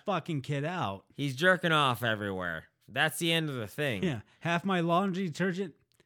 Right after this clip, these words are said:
Speaker 1: semen.
Speaker 2: Yeah,
Speaker 1: He
Speaker 2: it's
Speaker 1: jerked
Speaker 2: not
Speaker 1: off
Speaker 2: even,
Speaker 1: into that.
Speaker 2: it's not even a joke. It's not even a joke. It's not even, like, an actual, like, s-, judgment statement. I'm not even, I'm saying this without actually knowing you at all.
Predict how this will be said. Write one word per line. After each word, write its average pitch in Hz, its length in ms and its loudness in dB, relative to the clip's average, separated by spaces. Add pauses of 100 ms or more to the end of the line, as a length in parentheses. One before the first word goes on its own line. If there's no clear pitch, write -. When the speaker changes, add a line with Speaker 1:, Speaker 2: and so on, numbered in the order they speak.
(120)
Speaker 1:
semen. 127 640 0 (220)
Speaker 2:
Yeah, 156 360 4
Speaker 1:
He 156 160 4
Speaker 2:
it's 165 120 0
Speaker 1:
jerked 226 260 6
Speaker 2:
not 180 160 8
Speaker 1:
off 175 60 6
Speaker 2:
even, 131 160 4
Speaker 1:
into 214 120 0
that. 190 260 0
Speaker 2:
it's 190 180 0
not 247 220 2
even 127 320 0
a 104 80 -2
joke. 143 560 0 (100)
It's 147 140 -8
not 240 160 -2
even 160 220 -2
a 101 80 -2
joke. 139 340 -4
It's 110 80 -10
not 202 160 -4
even, 135 300 -4
like, 117 260 -2
an 120 140 -2
actual, 123 580 -2
like, 92 220 -6 (120)
s-, - 300 -6 (220)
judgment 123 460 -2
statement. 69 440 -8 (600)
I'm 185 120 -6
not 233 160 0
even, 123 380 0
I'm 147 200 0
saying 214 360 -2
this 160 300 -2
without 139 340 -2
actually 135 380 -6
knowing 123 420 -4
you 110 240 -4
at 90 80 -6
all. 82 320 -10